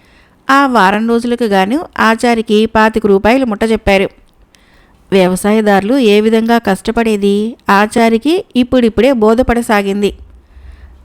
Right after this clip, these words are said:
సాయంగా ఉన్నవాళ్ళకే ఇంత కష్టంగా ఉంటే పనిచేసే రైతులకింకా ఎంత కష్టమో అని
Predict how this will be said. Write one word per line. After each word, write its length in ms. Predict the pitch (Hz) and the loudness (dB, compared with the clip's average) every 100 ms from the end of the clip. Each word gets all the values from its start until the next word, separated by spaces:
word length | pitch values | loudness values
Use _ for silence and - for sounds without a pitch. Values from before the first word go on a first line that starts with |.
| _ - | _ -6
సాయంగా 560 | 202 190 185 190 214 | -2 0 0 0 0
ఉన్నవాళ్ళకే 640 | 214 208 220 220 226 254 254 | 0 -2 -2 -4 -2 -2 -2
ఇంత 160 | 233 | -2
కష్టంగా 560 | 226 190 - 202 214 226 | -4 -4 -4 -6 -2 -2
ఉంటే 420 | 196 185 269 427 _ _ - _ - | -2 -2 -2 -4 _ _ -20 _ -2
పనిచేసే 560 | 262 269 269 262 254 | 0 0 -2 0 -2
రైతులకింకా 640 | 233 220 247 240 214 214 247 | 0 0 0 -2 -4 -4 -2
ఎంత 240 | 233 214 | -2 -2
కష్టమో 560 | 214 196 - 240 233 220 | -2 -4 -4 -4 -2 -2
అని 220 | 240 392 | -2 -4